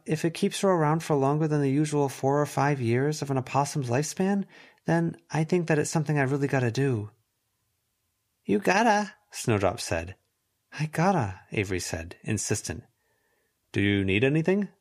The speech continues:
Matthew asked. "Just Snowdrop," Avery said. "Um, but that's not all of it."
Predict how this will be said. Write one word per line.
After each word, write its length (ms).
Matthew 320
asked. 380
"Just 240
Snowdrop," 540
Avery 260
said. 320
"Um, 300
but 260
that's 260
not 160
all 160
of 100
it." 220